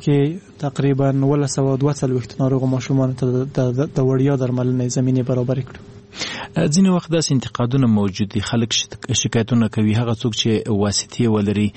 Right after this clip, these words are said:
Speaker 2: ناروغان یې تداوي کیږي، هغه څوک چې واسطې ونه لري ناروغان یې نه تداوي کیږي. دا تر څومره پورې واقعیت لري دغه ستونزه؟
Speaker 1: موږ د ثبت پر اساس او د ناروغۍ د استعجالیت په اساس،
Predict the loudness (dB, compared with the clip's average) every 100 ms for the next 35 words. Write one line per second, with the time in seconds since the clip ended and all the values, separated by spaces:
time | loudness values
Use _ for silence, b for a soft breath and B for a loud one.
0 | B B -2 0 2 0 2 2 2 2
1 | 0 -2 -2 0 0 0 0 0 0 0
2 | 0 -2 -2 -2 0 0 0 0 -2 -4
3 | -2 0 2 4 2 2 0 -4 B B
4 | -2 2 2 0 2 2 2 2 0 0
5 | 0 0 0 0 -6 B B -2 0 -2
6 | 2 2 2 0 0 2 2 0 -2 -4
7 | -2 -2 0 -2 -2 -4 -6 -10 -10 -8
8 | 0 0 0 -6 -14 B B B B 0
9 | 4 4 2 2 4 4 2 -2 -20 -14
10 | -6 -2 -2 -4 -2 0 0 0 -2 -2
11 | -4 -2 0 2 2 2 2 2 2 2
12 | 4 2 0 -4 -20 -20 -10 -6 -2 0
13 | 2 2 2 2 0 -2 -2 -2 -2 -2
14 | -8